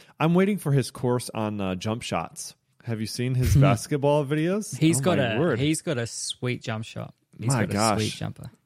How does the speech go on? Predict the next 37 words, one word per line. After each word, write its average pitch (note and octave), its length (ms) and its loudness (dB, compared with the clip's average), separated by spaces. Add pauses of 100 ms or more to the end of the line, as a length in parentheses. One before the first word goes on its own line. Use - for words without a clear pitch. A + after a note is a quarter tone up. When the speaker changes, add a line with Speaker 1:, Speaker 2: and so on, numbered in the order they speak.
(120)
Speaker 1:
Dude, C3+ 200 4
like, D#3 160 4
okay, D#3+ 360 0 (360)
'cause D#3+ 200 2
he G3 140 0
did, F3 200 2
he D3+ 180 0
put D#3+ 160 -2
one D3+ 160 0
video, C#3 220 2
his C3 180 0
son C#3 180 0
was A#2+ 120 -2
shooting A#2 280 -4
baskets, G#2+ 520 -2
and G#2 80 -6
I G#2 80 -4
was G#2 140 -6
like, A#2 140 -4
"Okay, D3 280 -2
wow, C#3+ 200 0
like, G#2 180 0
his C3 140 -4
son's D#3 220 -6 (180)
pretty G#2 200 -8
good." A2+ 260 -4
Like, G2 140 -6
it C3 40 -4
was - 240 -6
impressive. G#2+ 480 -4 (540)
And D3 160 4
then D3 380 2
I C#3 100 2
think, F#3 320 -4
I D3 100 0
don't G3 100 0
know D#3+ 340 0